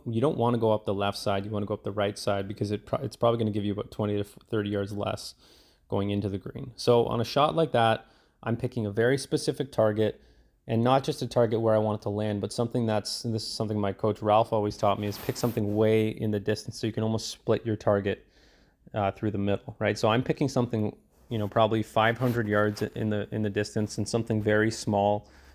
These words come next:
something I'm really gonna center in on. Now,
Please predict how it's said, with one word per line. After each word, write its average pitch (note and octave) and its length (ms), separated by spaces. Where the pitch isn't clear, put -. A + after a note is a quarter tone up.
something A2+ 260
I'm G#2+ 140
really G#2+ 140
gonna G#2+ 160
center G2+ 320
in G#2 120
on. F#2+ 240
Now, G#2+ 360